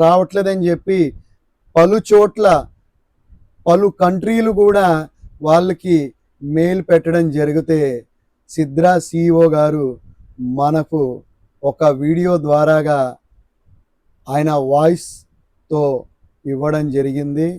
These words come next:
అది మీరు వినండి. విన్న తర్వాత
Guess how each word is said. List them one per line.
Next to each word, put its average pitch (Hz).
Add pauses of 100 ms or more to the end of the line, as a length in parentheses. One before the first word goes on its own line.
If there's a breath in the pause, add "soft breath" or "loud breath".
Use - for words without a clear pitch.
(440)
అది 139
మీరు 135 (500)
వినండి. 165 (580)
విన్న 185 (220)
తర్వాత 180